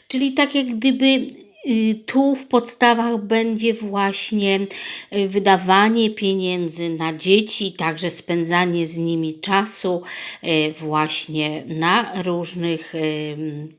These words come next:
spotkaniach, imprezach. No to wam zajmie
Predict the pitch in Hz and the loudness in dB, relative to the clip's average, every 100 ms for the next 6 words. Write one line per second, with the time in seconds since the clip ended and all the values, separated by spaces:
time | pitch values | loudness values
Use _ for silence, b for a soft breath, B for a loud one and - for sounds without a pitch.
0 | - - - 170 - 180 170 170 156 - | -14 -12 -6 -6 -4 -2 0 0 -4 -8
1 | 165 156 - 156 - - - - B B | -12 -12 -12 -14 -14 -14 -16 -14 B B
2 | B B B - 233 262 269 269 220 196 | B B B -4 2 2 4 4 4 2
3 | 208 196 196 196 185 | 4 4 4 2 0